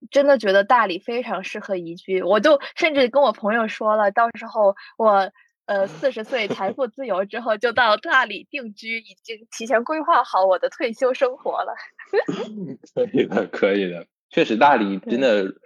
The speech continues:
Speaker 2: 如果是在淡季去的话，真的还蛮不错的。后面也跟冰冰聊嘛，就是我离开大理，但是冰冰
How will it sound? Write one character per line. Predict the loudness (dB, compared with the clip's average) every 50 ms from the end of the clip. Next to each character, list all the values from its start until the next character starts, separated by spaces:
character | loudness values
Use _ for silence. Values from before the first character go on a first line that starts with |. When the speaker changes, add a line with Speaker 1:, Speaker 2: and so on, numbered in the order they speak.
| _ _ _ _
Speaker 2:
如 | 2 4 6
果 | 6 4
是 | 4 4
在 | 4 4 4
淡 | 6 6 4 4 4 2 0
季 | 0 -2 -2
去 | -2 -2 0
的 | 0 2 2
话， | 2 2 0
真 | 0 0 0 2
的 | 2 2 2
还 | 0 -2 -2 0 0
蛮 | 2 0 0 0
不 | -2 -6
错 | -4 0 2 2 4
的。 | 2 0 -4 -8 _
后 | -2 -2 0
面 | 2 2 2 0 -2 -6 -18 -18 _
也 | -8 -4
跟 | -4 -2 -2
冰 | -2 -2 -2
冰 | -2 0 2
聊 | 2 2 2 0 -2
嘛， | -2 -4
就 | -4 -4 -6
是 | -6 -4 0 0 0 0 0 _ _ _ _
我 | 2 2
离 | 2 4
开 | 2 4
大 | 4 4 4
理， | 4 2 0
但 | -2 -2 -2
是 | -2
冰 | -2 -2 -2
冰 | -2 -4 -6